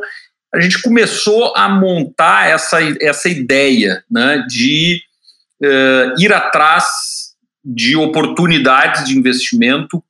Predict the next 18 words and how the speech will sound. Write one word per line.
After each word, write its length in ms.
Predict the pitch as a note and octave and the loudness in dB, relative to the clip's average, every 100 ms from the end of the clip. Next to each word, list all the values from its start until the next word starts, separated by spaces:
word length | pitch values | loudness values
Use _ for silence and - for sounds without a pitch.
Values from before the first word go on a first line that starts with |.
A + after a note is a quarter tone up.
| - | -4
que 340 | E3+ F#3+ G3 - _ _ - | 0 0 -2 -12 _ _ -6
mirassem 800 | D#3+ F#3 E3 D3+ D#3+ - F3 C3+ | 0 2 4 2 2 -2 -2 0
essa, 680 | C#3+ C#3+ - D3+ D3+ D#3 C#3 | 0 -2 -2 2 2 2 0
essa 240 | C#3+ - | -2 -4
figura, 500 | D3+ - C3+ A#2 G#2+ - _ _ | -6 -6 -2 0 0 -4 _ _
né? 380 | A2+ G#2+ B2 B2+ - - - - _ _ _ - | -4 -2 -2 -4 -12 -18 -18 -20 _ _ _ -2
Eh, 960 | B2 B2 A#2+ A#2 A#2 A2+ A2 A2 A2 - _ _ _ _ - | 2 4 4 4 2 2 2 0 -2 -8 _ _ _ _ -4
e 100 | G4+ | 0
aí, 200 | G4 D4 | 2 2
a 60 | C#4+ | 0
partir 460 | - F3+ - G3+ | 0 -2 0 -2
disso, 500 | C3+ B2 G3+ A3 - | 0 0 0 -2 -2
né, 400 | A#2 B2+ D3 D#3 - | 0 2 2 0 0
eh, 800 | C3 B2 A#2+ A#2 A2+ A2 G#2 - - D#2+ | 0 2 2 2 2 0 -2 -6 -10 -6
a 100 | - | -2
gente 480 | A#2+ B2 B3+ B3+ - - - | -2 0 0 -2 -8 -12 -2
fez 320 | D3 C3 A#2+ | 0 0 0
muito 840 | B2 C3 C#3+ F3+ F3+ - C#3 B2+ | 2 2 2 2 0 -2 -2 -2